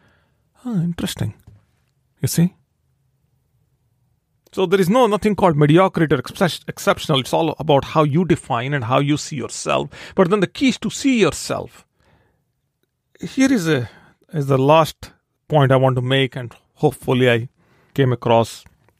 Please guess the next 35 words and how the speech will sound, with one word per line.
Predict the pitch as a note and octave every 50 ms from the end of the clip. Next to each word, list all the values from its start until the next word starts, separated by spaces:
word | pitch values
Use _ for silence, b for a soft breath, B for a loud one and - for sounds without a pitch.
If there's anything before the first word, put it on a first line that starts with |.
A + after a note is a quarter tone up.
| _ _ _ _ _ _ _ -
hopefully | - D3 B2+ - - C#3 C3
whatever | B2 A#2+ A#2+ C3 C3 C3 B2+
I |
was | A#2+ A#2 -
thinking | _ - D3+ C#3+ B2+ - C3+ A#2+ A#2 A2
has | G#2 G#2 A#2 A#2+ A#2
come | - - B2+ A#2
across, | G#2+ - - G2+ F#2+ G2+ - -
hopefully. | - A#2 - - - D#3 D#3+ - _ _ _ _ _ _ _ _ _ _ _ _ _ _
See, | - - G#3+
the | G3
key | - _ - - C4 B3
is | G3+ B2+
this. | _ - B2 A2 -
The | - C#3
key | - - A3+
is | G#3 -
to | - F3+
set | - - F3 -
high | - - D#3
standards | C#3+ - - D3 A2+ A2+ A#2 D3 - - - - _ _ _ _ _ _ _ _ _ _ _ _ _ _ _ _ _ _ _ _
and | - D#3+ D#3 C3 B2
work | D3+ G#3+ A3+ _ _
through | - - C#3 A#2+ G#2+ A#2 D3+ F#3+ _ _ _ _ _ _ _ _ _ _ _ _ _ _ _ _ _
to | - B2+
meet | C3+ C#3+ D#3 D3 -
those | D3+ A#2+ -
standards. | - A#2 G#2 G2+ F#2+ F2 - - - - _ _ _ _ _ _ _ _ _ _ _ _ _ _
That's | - C3+ - -
the | - -
key. | _ - C3+ G2+ _ _ _ _ _ _ _ _ _ _ _ _ -
So, | F#3+ F#3+ F3 D#3+ b b b b b
if | G3+ D3+
nothing | - F3+ A3 A3+ A3 - C#4 A3+ F#3+
else, | E3+ C3+ A2 G2+ - - - -